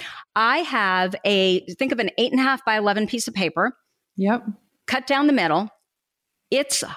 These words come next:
Speaker 1: on cardstock. So I, you know, I've, so it's half of an eight and a half by eleven sheet, piece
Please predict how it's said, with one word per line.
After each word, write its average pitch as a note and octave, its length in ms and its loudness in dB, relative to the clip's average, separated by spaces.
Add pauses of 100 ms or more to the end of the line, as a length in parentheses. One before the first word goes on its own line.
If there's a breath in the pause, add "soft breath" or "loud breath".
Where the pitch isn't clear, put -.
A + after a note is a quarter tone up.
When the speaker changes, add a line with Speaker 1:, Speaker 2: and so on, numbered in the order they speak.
(140)
Speaker 1:
on G#3 220 2
cardstock. - 680 -2
So F3+ 140 0
I, E3+ 120 -2 (100)
you G#3 120 0
know, F#3+ 60 2
I've, F3+ 320 -2
so - 200 0
it's A3 120 -2
half C4 300 -2
of D4 100 -2
an C4+ 100 0
eight A#3 120 0
and A3 80 2
a G#3 40 2
half G#3+ 180 0
by G#3+ 140 0
eleven G#3 260 0
sheet, E3+ 360 0 (400 loud breath)
piece C#4+ 320 2